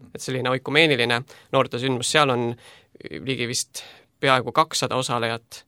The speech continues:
selline suurem sündmus, kus me käime. Ja teine on siis suvel on noortefestival Jäppe,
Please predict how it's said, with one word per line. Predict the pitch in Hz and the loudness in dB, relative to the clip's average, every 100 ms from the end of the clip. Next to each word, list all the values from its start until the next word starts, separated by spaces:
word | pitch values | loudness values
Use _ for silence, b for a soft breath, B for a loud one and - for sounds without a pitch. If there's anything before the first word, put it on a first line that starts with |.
| _ | _
selline | - 120 117 | -8 -2 -2
suurem | 135 135 120 | 0 0 0
sündmus, | 123 120 120 | -2 -4 -4
kus | - - | -8 -8
me | 123 | -4
käime. | 120 123 117 113 - B B B B - | 0 0 2 -2 -6 B B B B 0
Ja | 143 | 6
teine | 175 202 135 | 8 8 6
on | 131 | 4
siis | 143 - | 0 2
suvel | 190 190 135 | 4 6 6
on | 123 135 | 4 4
noortefestival | 170 165 143 156 - 123 | 2 0 -2 -2 0 0
Jäppe, | 143 165 _ 107 | 2 0 _ -6